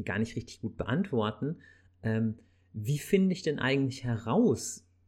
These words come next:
was die Mitspielenden am Tisch wünschen? Also Möglichkeit eins ist, man fragt einfach so, ne, „Was ist dir wichtig? Willst du in Zukunft mal eine bessere Rüstung erbeuten? Willst du eine bessere Waffe erbeuten?“ Oder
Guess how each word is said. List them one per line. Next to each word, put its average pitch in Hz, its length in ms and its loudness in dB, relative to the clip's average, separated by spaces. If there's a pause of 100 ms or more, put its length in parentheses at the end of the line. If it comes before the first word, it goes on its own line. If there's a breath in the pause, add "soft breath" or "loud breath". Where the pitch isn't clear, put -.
was 110 540 -2
die 113 120 2
Mitspielenden 113 840 0
am 101 220 -8
Tisch - 480 -4
wünschen? 123 600 -2
Also 104 220 -2
Möglichkeit 120 400 0
eins 107 280 -4
ist, - 120 -8
man 101 140 -4
fragt - 440 -6
einfach 143 420 -4
so, 170 260 2
ne, 139 340 2 (220)
„Was 113 320 -2
ist - 180 -4
dir 107 360 2
wichtig? 123 500 0
Willst 113 220 0
du 113 260 -2
in - 80 -4
Zukunft 113 420 -4
mal 117 60 -2
eine 113 160 4
bessere 113 420 0
Rüstung 123 340 -2
erbeuten? 113 540 -2
Willst 117 200 -2
du 120 40 0
eine 110 100 0
bessere 110 420 -2
Waffe - 260 -8
erbeuten?“ 113 640 0 (580 loud breath)
Oder 127 640 4